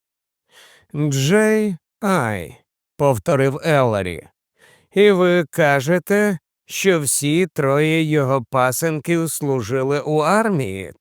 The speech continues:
так? Джей Ай — це американський солдат в абревіатурі армії». Примітка. Буквальна абревіатура Government Issue, казенного зразка. «Так»,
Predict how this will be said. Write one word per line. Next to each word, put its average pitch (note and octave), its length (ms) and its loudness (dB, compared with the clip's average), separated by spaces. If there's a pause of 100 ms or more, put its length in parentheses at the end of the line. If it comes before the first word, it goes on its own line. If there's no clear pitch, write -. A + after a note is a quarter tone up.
так? G3 460 -4 (760)
Джей A3 480 2
Ай — F3+ 480 2 (320)
це G3+ 480 2 (120)
американський D3+ 1160 -2
солдат E3 840 -2
в C3+ 220 -4
абревіатурі C#3 1080 0
армії». G#2+ 640 -4 (400)
Примітка. A3+ 500 -4
Буквальна D#3 580 0
абревіатура G3+ 680 6
Government G#3+ 500 6
Issue, G#3+ 440 -4 (240)
казенного F3 580 0
зразка. D#3+ 460 0 (760)
«Так», F3+ 640 -2